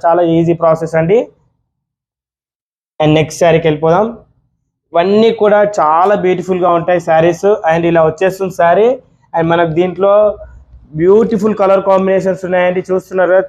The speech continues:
చాలా చాలా బ్యూటిఫుల్గా ఉన్నాయి. Blue with pink color combination, సేమ్ మనకు as it is-గా సేమ్ ఆ శారీ ఎలాగ వస్తుందో సేమ్ అదే కు-, అదే విధంగా మనకు కస్తూరి పైతాని,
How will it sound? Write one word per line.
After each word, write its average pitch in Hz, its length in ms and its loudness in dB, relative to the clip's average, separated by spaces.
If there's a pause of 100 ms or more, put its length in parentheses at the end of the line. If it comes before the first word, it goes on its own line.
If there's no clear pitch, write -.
చాలా 180 340 2 (140)
చాలా 180 180 2 (120)
బ్యూటిఫుల్గా 175 560 0
ఉన్నాయి. 185 220 0 (400)
Blue 196 260 4
with 196 120 2 (100)
pink 185 200 -4
color 180 180 0 (120)
combination, 170 560 0 (600)
సేమ్ 190 280 2
మనకు 170 340 0
as 175 160 2
it 190 160 -4
is-గా 190 280 0 (440)
సేమ్ 202 200 -2 (260)
ఆ - 20 2 (160)
శారీ 190 320 2
ఎలాగ 196 260 2
వస్తుందో 196 340 -2 (120)
సేమ్ 196 300 -2
అదే 175 240 0
కు-, 190 220 -4
అదే 170 220 2
విధంగా 185 400 2
మనకు 160 240 -2 (120)
కస్తూరి 185 360 -2 (120)
పైతాని, 185 420 0